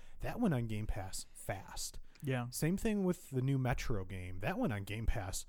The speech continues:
Speaker 1: super fast.
Speaker 2: Mm-hmm.
Speaker 1: And then you're kind of, like, gun shy on buying things, right? 'Cause you're like, "Fuck, is this gonna be on Game Pass in three weeks?"
Speaker 2: Well, and so, so this, this raises, uh, li-,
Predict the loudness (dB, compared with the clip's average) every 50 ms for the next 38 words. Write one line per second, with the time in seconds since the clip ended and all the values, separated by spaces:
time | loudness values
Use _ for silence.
0 | -12 -8 -2 2 4 4 6 8 6 6 6 6 0 0 0 -4 -6 -4 -4 -4
1 | -2 -2 -2 -2 -2 -2 -2 0 0 0 -2 -4 -6 -6 -10 -4 0 2 2 4
2 | 4 2 2 2 0 0 2 0 0 0 0 -2 -2 -2 -2 0 0 -2 -4 -4
3 | -8 -6 -4 -2 0 2 2 2 0 0 0 0 0 -2 -2 -4 -4 -4 -6 -6
4 | -6 -4 -4 -2 -2 0 0 -2 -2 -4 -4 -4 -4 -4 -4 -2 -2 0 0 0
5 | 0 0 -2 -2 -6 -10 -14 -16 -16 -18 -18 -18 -16 -14 -6 -4 -2 0 2 2
6 | 2 2 2 0 -2 -6 -10 -14 -16 -18 -20 -20 -20 -20 -20 -20 -20 -20 -20 -20
7 | -18 -14 -6 -2 -2 -2 0 0 0 2 2 2 2 2 2 4 4 4 2 0
8 | -2 -4 0 2 4 4 4 2 2 0 0 0 0 0 0 0 0 0 0 -2
9 | -4 -4 2 10 12 12 12 12 12 6 4 4 2 2 2 4 8 10 10 10
10 | 10 10 10 8 8 6 4 -2 -4 -4 2 6 6 6 8 8 8 8 8 8
11 | 6 6 6 6 6 4 2 -4 -8 -10 -12 -14 -12 -12 -10 -8 -8 -8 -4 -2
12 | 2 4 4 4